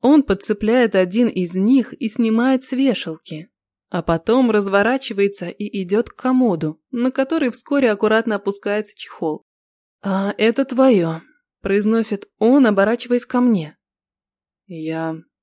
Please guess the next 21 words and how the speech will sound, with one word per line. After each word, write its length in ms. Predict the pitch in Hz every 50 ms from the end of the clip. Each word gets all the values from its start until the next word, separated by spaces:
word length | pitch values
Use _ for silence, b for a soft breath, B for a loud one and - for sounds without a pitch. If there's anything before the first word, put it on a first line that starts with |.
| _ _ _
подумал, 560 | - 160 175 165 190 208 214 202 196 185 175
что 340 | - - - - - 165 160
тоже 440 | - _ - 254 285 294 240 208 180
достаточно 800 | 170 170 175 175 - - 202 202 202 190 - - 190 180 180
знаю 440 | 170 175 185 185 185 190 180 170 160
тебя, 580 | - - - 170 165 170 185 202 208 196 175 160
чтобы 640 | - - - - - - 165 160 170 170 170 175 175
выбрать 400 | 165 190 240 214 208 196 202 202
тебе 200 | - 202 196 214
платье». 640 | 214 - 226 233 226 185 160 - - 170 151 - - _ _ _ _ _ _ _ _ _ _ _ _ _ _ _ _ _ _ -
Ему 520 | 247 214 220 247 233 220 226 254 285 285
удается 640 | 254 202 220 214 220 220 233 269 302 285 - 247
приятно 640 | 240 - 226 220 220 214 233 269 277 269 247 240 240
удивить 560 | 240 233 196 202 226 214 214 254 302 302 -
меня. 460 | 233 214 208 202 196 180 170 180 180 - _ _ _
Во 260 | 277 226 208 202 220 226
мне 300 | 233 240 247 269 302 285
просыпается 800 | - 226 214 - - 233 214 - 262 262 277 294 277 - 240
совершенно 680 | 233 - 226 208 226 - - - 269 269 269 254 247 220
детское 480 | 185 208 233 277 277 - - 269 254
любопытство, 800 | 240 247 202 233 233 226 - - 311 311 - - - 202 175 170